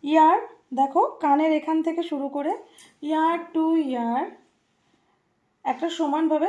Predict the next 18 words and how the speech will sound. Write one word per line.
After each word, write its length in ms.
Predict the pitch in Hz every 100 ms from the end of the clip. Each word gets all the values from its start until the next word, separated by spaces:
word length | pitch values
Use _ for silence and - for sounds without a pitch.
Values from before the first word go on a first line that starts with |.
| -
সেকশন 320 | 294 294 311 339
আমরা 140 | 285 320
বার 120 | 262 226
করে 120 | 262 277
রেখে 160 | 247 262
দিয়েছি, 180 | 269 277 339
ওটা 120 | 311 269
লেয়ার 260 | 240 240 240
দেবো 160 | 240 233 226
বলে। 160 | 214 240 - - - - - - - -
আর 80 | 285 302
চুল 200 | 339 381 427 311
ভীষণ, 420 | 320 - 403 453 523 - _ _ _ _ -
আহ, 140 | 277 233
ঝরছে 400 | 269 311 320 403 415
আর 80 | 330 330
একদম 320 | 330 - 427 523 -
পাতলা। 480 | 302 262 - 269 240